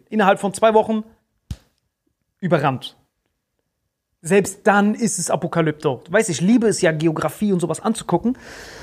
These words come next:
Aber wenn du dir das einfach nur anguckst, ist Finnland ein absolutes Schachmatt. Also wenn man einfach auf den Globus guckt,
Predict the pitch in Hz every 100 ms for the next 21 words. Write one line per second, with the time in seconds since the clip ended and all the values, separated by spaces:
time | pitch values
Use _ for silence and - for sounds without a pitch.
0 | - - 233 202 202 226 202 180 220 -
1 | - - 302 233 233 - _ - - 370
2 | - - 233 - - - - - - -
3 | 233 - - - - 226 311 226 160 170
4 | 277 - - _ _ _ _ _ - 208
5 | 214 - _ - 262 277 269 - - -
6 | - - 285 254 247 240 254 277 285 294
7 | - 262 247 - - - - _ _ _
8 | _ _ _ - - - - 190 220 226
9 | 190 185 240 - 262 233 185 165 262 269
10 | 226 - 285